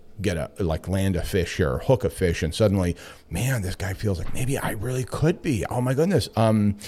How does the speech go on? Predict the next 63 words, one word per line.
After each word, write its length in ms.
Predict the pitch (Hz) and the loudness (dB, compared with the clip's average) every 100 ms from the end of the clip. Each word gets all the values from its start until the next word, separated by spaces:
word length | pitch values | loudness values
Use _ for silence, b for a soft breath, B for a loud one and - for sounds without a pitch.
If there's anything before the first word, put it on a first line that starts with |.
| B B B | B B B
you 120 | 120 | 0
know, 140 | 117 147 | 2 2
are 80 | |
you 80 | 131 | 0
sure 200 | 110 160 | 0 2
you 60 | 185 | 2
don't 140 | 139 | 0
need 100 | 120 | -2
anything? 260 | 175 196 160 | 0 2 2
I 80 | 139 | 2
could 140 | 160 | 2
send 160 | 160 135 | 4 2
you 80 | |
some 160 | 113 95 | 4 0
Visa 320 | 76 107 98 | 2 2 2
Bucks 340 | 71 131 - - | 2 0 0 -8
cards, 520 | 170 170 170 170 120 | -2 2 4 4 2
or, 100 | 104 | 2
or 200 | - 107 B B - | 2 0 B B 0
what 200 | 151 170 | 2 4
if 100 | 156 | 2
I 80 | |
just 200 | 143 151 | 4 2
bought 200 | 135 127 | 2 0
you 60 | 120 | 2
an 60 | 87 | 2
airplane 340 | 104 - 73 | 2 0 -2
ticket 220 | 82 80 | -4 -4
or 40 | 78 | 0
sent 220 | 135 135 | 0 2
you 60 | |
the 80 | 104 | 2
money 360 | 90 95 98 73 | 4 4 2 0
for 160 | - | -4
an 80 | 76 | -2
airplane 300 | 73 73 - | -2 -4 -8
ticket? 220 | - - - | -8 -6 -2
Suddenly 640 | 151 240 220 104 73 90 B B B | 2 2 2 0 0 -4 B B B
you're 180 | 117 117 | 6 8
looped 340 | 113 113 - | 8 6 4
in. 160 | 87 71 | 0 2
If 220 | 127 117 | -2 0
you 100 | 120 | 0
get 240 | 101 147 147 | 4 4 6
one 160 | 147 | 6
of 80 | 120 | 6
these 160 | 110 87 | 4 2
messages, 540 | 92 - 87 87 85 B B | 0 0 0 0 0 B B
w-, 160 | 107 - - _ _ - | -4 -4 -10 _ _ -2
I'll, 260 | 92 87 - | -2 -2 -4
I'll 100 | 76 | 0
be 140 | 85 135 | 4 6
honest 320 | 170 139 - | 6 6 4
with 140 | 95 | 2
you, 160 | 101 - | 2 2
I 140 | - - - | 0 -2 -6
almost 600 | - 131 151 185 175 135 | 2 8 8 10 8 6
engaged 600 | 143 127 110 107 104 - - | 4 4 6 6 6 0 -2
from 260 | - 95 | 2 2
a 60 | 90 | 2
comedic 540 | - 98 90 107 120 | 2 2 4 2 0
standpoint. 540 | - 123 123 - 139 | 0 0 0 2 0
I 100 | - | 0